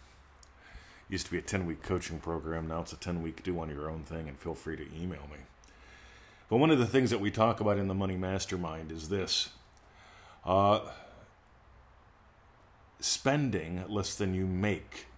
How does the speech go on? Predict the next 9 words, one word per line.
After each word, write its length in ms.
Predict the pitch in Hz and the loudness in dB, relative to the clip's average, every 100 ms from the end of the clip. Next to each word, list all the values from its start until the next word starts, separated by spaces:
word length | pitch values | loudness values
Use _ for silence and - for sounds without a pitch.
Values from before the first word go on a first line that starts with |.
| - | -8
is 180 | 87 80 | -6 -6
very 460 | 76 98 104 101 | 0 0 2 0
different 560 | 90 101 - 82 71 - - - - - | 0 -2 -2 -8 -10 -16 -20 -20 -20 -8
than 320 | 85 85 87 | -4 -2 0
making 480 | 95 - 92 87 87 | 0 -2 -4 -2 -2
more 180 | 82 82 | -2 -2
than 240 | 82 80 | -4 -6
you 80 | 80 | -6
spend. 720 | - - 92 78 76 71 | -8 -8 -8 -8 -10 -12